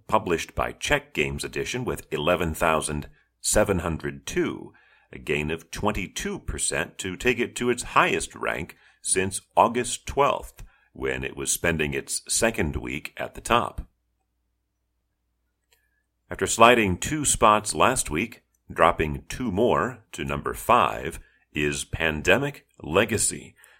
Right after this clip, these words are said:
by Matt Leacock and Rob Daviau, published by Z-Man Games,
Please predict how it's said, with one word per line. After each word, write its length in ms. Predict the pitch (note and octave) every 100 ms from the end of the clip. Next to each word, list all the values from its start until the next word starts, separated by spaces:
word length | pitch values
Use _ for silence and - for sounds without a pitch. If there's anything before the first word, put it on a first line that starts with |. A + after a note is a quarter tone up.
| _
by 200 | C2 A#1
Matt 320 | B1 C#2+ D2+
Leacock 580 | - C#3 F2+ - F#2 A#2
and 120 | C#2
Rob 300 | C2 D2 C#2
Daviau, 640 | C#2+ E2+ E2 C2+ B1+ D2 - _
published 480 | - B2+ A2 G#2+ -
by 200 | D#2 C#2
Z-Man 540 | C#2 F#2+ C3+ D2+ B1 B1+
Games, 460 | - A#1+ G#2 -